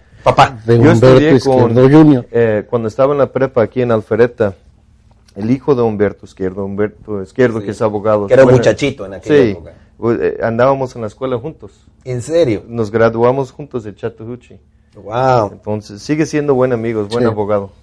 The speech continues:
Speaker 3: hace
Speaker 2: Sí.
Speaker 3: accidentes, pero
Speaker 2: Sí.
Speaker 3: conocí al
Speaker 2: Un
Speaker 3: papá
Speaker 2: saludo.
Speaker 3: de Humberto, porque Humberto, hijo, una vez nos invita a su casa,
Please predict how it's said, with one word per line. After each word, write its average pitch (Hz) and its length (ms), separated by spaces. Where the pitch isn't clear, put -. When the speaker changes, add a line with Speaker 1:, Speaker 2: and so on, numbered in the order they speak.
Speaker 3:
hace 107 120
Speaker 2:
Sí. 113 120
Speaker 3:
accidentes, 104 640
pero 98 240
Speaker 2:
Sí. 113 100
Speaker 3:
conocí 113 380
al 139 120
Speaker 2:
Un 139 160
Speaker 3:
papá - 0
Speaker 2:
saludo. 127 360
Speaker 3:
de 107 60
Humberto, 107 720
porque 107 600
Humberto, 120 560
hijo, 131 260
una 117 200
vez 113 180
nos 110 200
invita 113 480
a 98 60
su 95 160
casa, 117 460